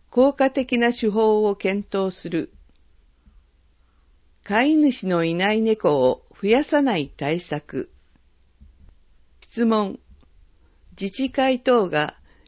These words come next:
地域猫活動を行う際、手術費用がネックとなっており、猫の被害の発生を防ぐためにも、公益財団法人動物基金の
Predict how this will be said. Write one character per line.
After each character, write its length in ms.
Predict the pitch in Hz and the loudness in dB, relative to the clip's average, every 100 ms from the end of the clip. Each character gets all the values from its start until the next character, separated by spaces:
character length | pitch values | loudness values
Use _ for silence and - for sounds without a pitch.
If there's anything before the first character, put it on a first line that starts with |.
| _ - | _ -20
地 260 | - 240 277 | -4 -2 -2
域 180 | - | 0
猫 320 | 269 269 277 262 | 0 0 0 -2
活 320 | 269 262 - | -2 -2 -2
動 240 | 170 160 | 0 2
を 240 | 143 - - | 2 -2 -4
行 240 | 156 - 240 | -6 -2 0
う 260 | 233 214 | 2 0
際、 360 | 202 185 143 113 _ - - _ - - - | -2 -2 -2 -6 _ -20 -20 _ -20 -20 -20
手 200 | - - | -12 -8
術 300 | 190 254 277 | -4 -4 -2
費 240 | 254 294 277 | -2 0 2
用 260 | 240 165 | 2 0
が 280 | 147 143 - _ - | 0 -2 -2 _ -2
ネ 100 | 277 | -2
ッ 80 | - | -2
ク 140 | - | -16
と 140 | - 180 | -4 -2
な 140 | 180 | -2
っ 80 | 208 | -4
て 180 | - 156 | -4 -2
お 120 | 151 | -2
り、 220 | 139 - _ _ _ _ _ - | -4 -10 _ _ _ _ _ -8
猫 300 | 214 247 214 | -2 0 0
の 140 | 190 | 0
被 200 | 185 233 | -2 -2
害 220 | 226 180 160 | 0 -2 -2
の 140 | 147 | -4
発 260 | 170 151 - | -4 -6 -4
生 280 | 233 240 | 0 2
を 240 | 226 202 - | 2 0 -4
防 280 | - - 262 | -14 -2 -2
ぐ 100 | 233 | -2
た 140 | 196 190 | -4 -4
め 120 | 202 | -2
に 140 | 165 | -2
も、 260 | 135 127 - _ _ _ _ - _ | -4 -6 -12 _ _ _ _ -20 _
公 280 | - 233 277 | 0 2 4
益 300 | 277 262 254 | 2 0 -2
財 260 | 240 233 240 | 0 0 2
団 240 | 226 233 | 0 0
法 300 | 202 226 214 | -2 0 0
人 340 | 156 131 123 - _ _ _ _ _ - | 0 -6 -6 -8 _ _ _ _ _ -2
動 300 | 185 269 285 | 2 2 2
物 320 | 262 262 254 | -2 -2 -6
基 140 | 254 | -6
金 360 | 247 180 139 - _ - - | -6 -4 -4 -8 _ -20 -8
の 200 | 220 240 | -2 -2